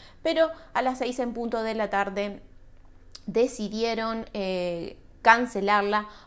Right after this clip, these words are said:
porque la gente no estaba manteniendo el metro y medio de distancia.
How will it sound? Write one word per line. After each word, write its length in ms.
porque 480
la 220
gente 500
no 300
estaba 600
manteniendo 920
el 240
metro 560
y 120
medio 420
de 200
distancia. 800